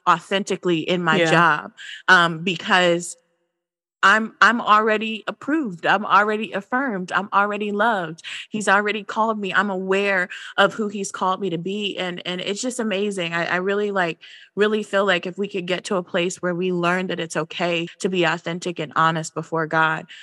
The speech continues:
Speaker 1: um, and learn to show up before him authentically and allow him to mold and shape us into who he has, who he's created us to be,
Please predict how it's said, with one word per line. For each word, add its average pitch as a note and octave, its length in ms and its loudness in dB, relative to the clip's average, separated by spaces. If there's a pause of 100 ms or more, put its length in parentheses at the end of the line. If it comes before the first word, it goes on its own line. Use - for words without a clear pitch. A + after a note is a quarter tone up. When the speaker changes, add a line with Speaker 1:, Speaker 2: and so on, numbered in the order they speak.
(100)
Speaker 1:
um, E3+ 200 2
and E3 180 -4
learn F3 300 0
to E3+ 100 -8
show E3 380 0
up E3+ 260 0
before E3 400 -4
him D#3+ 340 -4
authentically E3+ 800 -4
and E3 100 -6
allow E3+ 420 4
him G3 380 -2 (420)
to G#3 220 0
mold G3 540 6
and F3 160 -6
shape G3+ 340 -2
us E3 260 0
into F#3 280 -4
who G3 160 0
he F#3 140 0
has, E3+ 480 -4
who F#3+ 260 -2
he's G3 200 -2
created F3+ 380 0
us D#3+ 200 -4
to - 80 -8
be, E3+ 420 -4